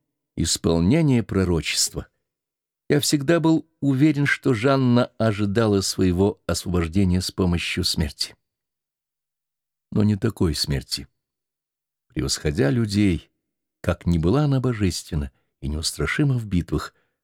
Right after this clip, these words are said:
а она всё же была человек.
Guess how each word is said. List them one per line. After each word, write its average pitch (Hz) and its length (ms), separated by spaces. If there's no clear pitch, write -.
а 90 180
она 82 240
всё - 500
же 76 220
была 69 340
человек. 69 680